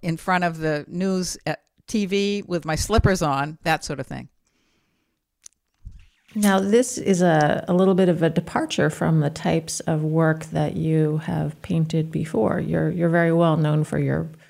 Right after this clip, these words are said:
Speaker 2: for your birches of various colors and your landscapes and seascapes. We have, we have a seascape behind me, which is, um, is Maine oriented, correct?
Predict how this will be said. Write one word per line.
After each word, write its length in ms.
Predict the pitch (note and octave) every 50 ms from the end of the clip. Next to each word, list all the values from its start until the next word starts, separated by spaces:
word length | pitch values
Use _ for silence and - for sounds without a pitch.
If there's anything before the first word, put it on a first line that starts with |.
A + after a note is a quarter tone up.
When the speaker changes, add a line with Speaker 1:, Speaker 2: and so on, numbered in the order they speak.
| _ _ _
Speaker 2:
for 120 | - D#3+
your 140 | D3+ D3+ D3
birches 640 | D3+ - E3+ E3+ E3+ - - F3+ F3 E3+ D#3+ E3
of 140 | - - D3+
various 480 | D3 D3 D#3 D#3 D#3+ D#3 D#3 D#3 - -
colors 680 | - - D#3+ D#3+ D#3 D#3 D3 D3 D3 D3+ D3+ D#3 D#3+
and 260 | - - D3 C#3 C#3
your 200 | C3+ B2+ B2+ B2+
landscapes 880 | B2+ E3+ E3+ F#3 F3+ F3+ F3+ F3+ - D#3+ D#3+ D#3+ D#3+ D#3+ - - - -
and 380 | - - C#3+ C#3 C#3 C3+ C#3 - - - - - - - - -
seascapes. 680 | - - G#3+ G#3 F#3 - - F3+ E3+ D#3+ D#3+ D#3+ -
We 140 | - F3 E3
have, 340 | F3+ E3 D#3 D3+ D#3 - - -
we 140 | - E3 E3+
have 140 | F3+ F3+ -
a 40 | D#3
seascape 800 | - - F#3 F#3 - - - E3+ E3+ E3+ - - - F3+ - -
behind 580 | - E3+ D#3 - - F3+ E3+ E3 E3 D#3+ D3+
me, 260 | C#3 C3+ C#3 D3+ F3+ G3+ G#3 G#3+
which 320 | - - - - - -
is, 340 | - D3 C#3 C3+ C#3 D3+ -
um, 360 | - - - - - - E3 D#3+ - - - - - _ _ -
is 160 | D3 C#3+ D3
Maine 320 | E3+ E3+ F3 E3+ E3+ D#3+
oriented, 680 | E3 E3 D#3 D3+ C#3+ C#3 C#3 D3+ - - - - G3+ -
correct? 520 | - - - D#3+ D#3+ F3+ E3 D#3+ - -